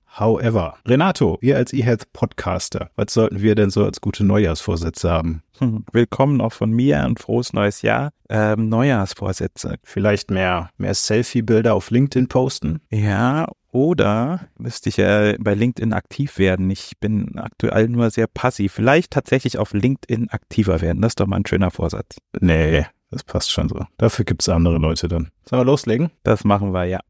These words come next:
Speaker 2: Also vielleicht noch mal kurzer Überblick, was wir heute planen. Wir planen, wie Christian schon gesagt hat, einen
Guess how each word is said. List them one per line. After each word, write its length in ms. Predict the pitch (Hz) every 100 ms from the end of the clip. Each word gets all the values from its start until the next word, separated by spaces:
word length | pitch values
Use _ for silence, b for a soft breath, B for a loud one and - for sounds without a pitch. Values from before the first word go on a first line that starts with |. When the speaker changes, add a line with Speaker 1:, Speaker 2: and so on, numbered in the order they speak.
| _
Speaker 2:
Also 260 | 110 107
vielleicht 340 | 110 113 120 -
noch 120 | 117
mal 280 | 117 107 107
kurzer 360 | - 120 -
Überblick, 640 | 98 - 127 - 123 - - -
was 320 | 110 - 117
wir 460 | 107 107 101 98 101
heute 240 | 101 -
planen. 480 | - 110 156 151 113
Wir 160 | 120
planen, 880 | - - 104 101 120 131 127 123 123 -
wie 120 | - 104
Christian 360 | - - 110
schon 140 | - 101
gesagt 340 | 98 110 -
hat, 180 | 104 -
einen 480 | 107 104 101 104